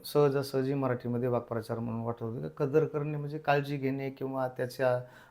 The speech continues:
अ, गुणांची पारख करणे किंवा त्याचा वाहावा करणे वगैरे अशा अर्थाने आपण ते म्हणतो. कद्र या अरबी शब्दापासून हे कदर हा शब्द आला आणि तो, अ, शब्दांच्या मुळाकडे गेलो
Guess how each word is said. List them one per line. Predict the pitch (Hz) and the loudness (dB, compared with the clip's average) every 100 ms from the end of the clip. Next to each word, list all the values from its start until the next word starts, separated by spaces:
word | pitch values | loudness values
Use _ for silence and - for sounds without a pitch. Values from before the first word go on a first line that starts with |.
| - | -8
अ, | 104 | -2
गुणांची | 131 135 127 127 | 0 2 0 -2
पारख | 123 120 131 | 2 4 4
करणे | - 131 127 127 | 0 -2 0 -2
किंवा | 123 123 | -2 -2
त्याचा | 120 117 123 | -2 0 2
वाहावा | 120 120 127 123 123 | 4 4 4 4 2
करणे | 123 117 123 123 - - - | -2 -2 -4 -6 -10 -14 0
वगैरे | 139 151 143 | 6 8 8
अशा | 131 131 | 4 2
अर्थाने | 123 - 123 | 0 0 0
आपण | 113 120 120 | 0 -2 -2
ते | 160 | -4
म्हणतो. | 170 110 - - _ - | -4 -8 -10 -20 _ 10
कद्र | 202 202 226 | 12 12 12
या | 220 196 175 180 - | 12 10 10 10 6
अरबी | 147 147 151 180 | 6 8 8 4
शब्दापासून | 160 - 135 135 139 131 143 151 - - | 2 -4 -2 0 2 0 -2 -8 -8 -8
हे | 127 | -4
कदर | 131 127 127 | 0 2 2
हा | 120 | 2
शब्द | 120 113 120 | -2 0 2
आला | 113 123 98 - - - - | 4 2 -2 -10 -20 -16 -4
आणि | 123 151 117 - - _ - | 0 2 0 -4 -18 _ 4
तो, | 151 175 - - _ - | 6 6 2 -12 _ -8
अ, | - 135 139 - - | -4 -2 -2 -6 -6
शब्दांच्या | - 135 147 151 160 | -2 4 4 6 6
मुळाकडे | 151 151 156 165 165 | 6 8 6 6 2
गेलो | 160 165 123 | 4 4 4